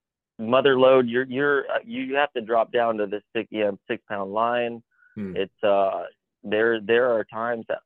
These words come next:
Speaker 1: that these mother lode lakes, it is tough to catch fish. I'm, and I've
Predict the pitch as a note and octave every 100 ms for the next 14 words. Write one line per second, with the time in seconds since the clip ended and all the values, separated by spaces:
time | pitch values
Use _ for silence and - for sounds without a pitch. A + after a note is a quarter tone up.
0 | - - _ G#2+ G#2 G2 - _ _ _
1 | _ - A2+ G2+ A2+ A#2 A2 A2 G#2 G#2
2 | A2+ A#2 _ - _ - - - - -
3 | G#2 A2+ G#2+ - _ G#2+ A2 - _ G#2
4 | F#2+ - G#2+ A2+ G2 - - - - _
5 | _ G2 G#2 A2 - - G#2 G#2 G2+ G#2+